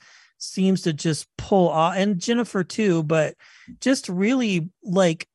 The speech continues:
bring you along for the ride, but also make you relate to what they're <laughs> dealing with and going, "My God,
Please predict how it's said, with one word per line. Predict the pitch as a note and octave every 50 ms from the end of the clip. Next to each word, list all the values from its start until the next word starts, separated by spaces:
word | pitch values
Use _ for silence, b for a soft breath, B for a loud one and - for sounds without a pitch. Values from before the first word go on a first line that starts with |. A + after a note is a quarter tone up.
| _ _ -
bring | F#3+ E3 E3+ G3+ G#3 A3+ A#3+
you | A#3 A3 F#3+
along | F3+ E3 E3 E3 D#3+ E3 E3+ F#3 F3+
for | - G3+
the | F3 E3 D3+
ride, | C3+ C#3 C3 C3 C3 C3 C3+ C#3 E3 - _ -
but | D#3+ C3 - C#3+ C3+ -
also | - C#3+ D3+ D3+ D3+ - - D#3 C#3 C#3 C3+ C3 - b b b b b b b -
make | D3+ D#3 D#3 D3+ - -
you | D#3+ D3+ C#3+
relate | C#3 C#3+ C#3 C#3 C#3 D3 D3+ D3 - - - - - - _ _ _ _ -
to | - - D#3 D3+ D3 C#3+ C#3+
what | D3 C#3 C3 D3+ D3 C#3+ -
they're | - C3+
<laughs> | A#2+ - E3 D3+
dealing | F3 D#3+ D3+ D3 C#3+ F#3 F3+ E3+
with | D#3 D3+ E3+ F3+ -
and | F#3+ E3+ D3+
going, | C#3+ D3+ C3+ C3+ C#3+ D#3
"My | F#3 G3 F3+
God, | D3 B2 - D3 E3 E3+ D3 C3 B2+ B2+